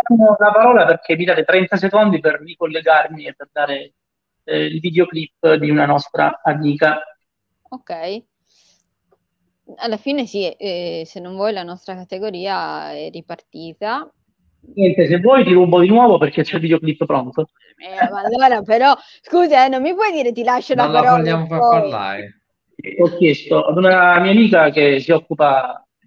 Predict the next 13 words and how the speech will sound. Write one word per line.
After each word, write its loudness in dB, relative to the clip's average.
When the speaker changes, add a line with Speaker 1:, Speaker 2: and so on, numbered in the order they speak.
Speaker 1:
bene, 0
eh, -12
tanto 0
bene -2
di -8
respirazione, -6
cosa, 2
cosa 2
è 6
accaduto -2
nella -6
sua -2
attività. -10